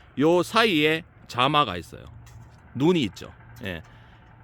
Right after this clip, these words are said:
요 눈이 있고 여기서 일 센치 올라가가지고 또 눈이 있을 겁니다. 분명히, 분명히 있을 거예요. 어, 요 눈이, 어, 저희는, 저는 첫 번째 눈이라고 생각합니다. 첫 번째 눈이고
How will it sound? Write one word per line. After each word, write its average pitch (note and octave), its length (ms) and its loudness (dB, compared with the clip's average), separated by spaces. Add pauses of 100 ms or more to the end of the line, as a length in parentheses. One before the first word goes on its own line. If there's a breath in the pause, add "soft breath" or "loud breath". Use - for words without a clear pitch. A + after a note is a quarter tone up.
요 D3+ 160 4
눈이 D#3 300 2
있고 C#3+ 340 -2
여기서 G3 380 4
일 B3+ 140 -2
센치 B3+ 340 -2
올라가가지고 E3 840 0
또 B2 140 -2
눈이 C3+ 260 0
있을 G2 200 -4
겁니다. F2 320 -6
분명히, F#2 520 -6 (200)
분명히 B2+ 260 2
있을 A#2 200 -6
거예요. E2+ 300 -6 (440 loud breath)
어, E3 200 0
요 A#3+ 320 8
눈이, A#3+ 520 2 (380)
어, A2 300 -4 (520)
저희는, D#3+ 400 4 (180)
저는 F3+ 280 0
첫 A#3 180 0
번째 A#3 240 4
눈이라고 G#2+ 320 -2
생각합니다. E2 520 -12 (320)
첫 - 140 -4
번째 A#2+ 220 -4
눈이고 F#2+ 360 -8